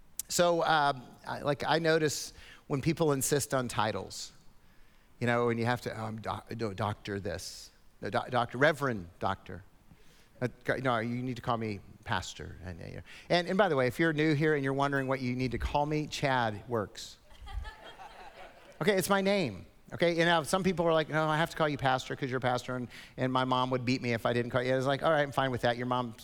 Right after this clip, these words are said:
passed, like, forty years ago, but that's fine." Uh, if you need to do that, and then that's okay, but I'm not listening for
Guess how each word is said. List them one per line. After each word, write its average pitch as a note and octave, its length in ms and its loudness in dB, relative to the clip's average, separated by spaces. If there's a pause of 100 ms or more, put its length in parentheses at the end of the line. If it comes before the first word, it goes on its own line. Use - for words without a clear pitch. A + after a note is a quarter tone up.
(180)
passed, B2+ 320 0
like, B2+ 120 0
forty C3 240 0
years B2+ 260 0
ago, A#2 160 0
but A#2 80 -6
that's C3 140 -2
fine." C#3+ 360 0 (400)
Uh, E3 300 4 (680)
if E3 160 2
you G3+ 120 4
need A3 200 4
to G3+ 100 2
do A3 180 2
that, F#3 320 4
and D#3+ 140 0
then E3+ 120 4
that's D#3+ 240 2
okay, G#3+ 260 2
but D#3 140 4
I'm E3 120 2
not F#3 220 0
listening F3+ 540 0
for D3+ 500 0